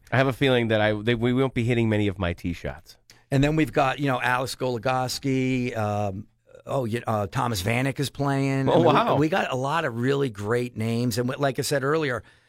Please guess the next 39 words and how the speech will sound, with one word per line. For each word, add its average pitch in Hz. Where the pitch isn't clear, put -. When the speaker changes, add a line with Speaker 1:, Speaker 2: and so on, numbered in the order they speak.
Speaker 2:
we've 131
got 139
a 117
lot 127
of 117
great 117
groups. 135
The 117
R 127
B 123
C 135
people 127
are, 107
you 117
know, 98
Dan, 123
Dan 123
and 110
Tom 117
Sagasor 123
involved, 120
and 104
Rob 120
Andringa. 135
He, 123
he's 127
gonna 139
be 131
part 135
of 139
it. 131
I -
mean, 160
it, 139
it's 202
like 196
a 135
who's 131
who. 117